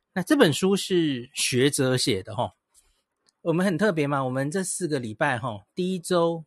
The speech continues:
我们这个疫苗商战，这是一个记者写的吼，用记者专访，然后去报道出来一种报道文学类似的形式。那上礼拜是这个，呃，老板，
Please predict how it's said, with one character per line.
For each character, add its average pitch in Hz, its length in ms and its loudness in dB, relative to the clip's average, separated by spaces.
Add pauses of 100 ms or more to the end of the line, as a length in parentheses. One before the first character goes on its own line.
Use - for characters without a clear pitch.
(100)
我 131 100 -8
们 131 160 -4
这 147 100 -10
个 147 220 -2
疫 180 100 -6
苗 143 220 -2
商 165 340 -4
战， 143 300 -2
这 156 80 -6
是 156 180 -4
一 139 80 -4
个 127 240 -4 (880)
记 208 200 -4
者 120 180 0
写 95 220 -8
的 113 100 -14
吼， 110 240 -8 (220)
用 147 260 -2
记 190 180 -2
者 123 220 -2
专 175 320 -2
访， 101 320 -4
然 113 160 -10
后 143 100 -4
去 139 140 -8
报 160 180 6
道 113 200 -2
出 160 240 -4
来 123 180 0
一 139 80 -4
种 123 300 -8
报 202 180 0
道 143 120 0
文 127 200 -2
学 135 220 -4
类 147 180 -2
似 139 140 -8
的 127 100 -4
形 113 220 -6
式。 110 260 -6 (520)
那 190 100 0
上 214 220 4
礼 139 120 0
拜 160 240 2
是 147 400 -2 (800)
这 143 100 -2
个， 123 400 2 (1200)
呃， 135 360 0
老 143 220 2
板， 160 240 0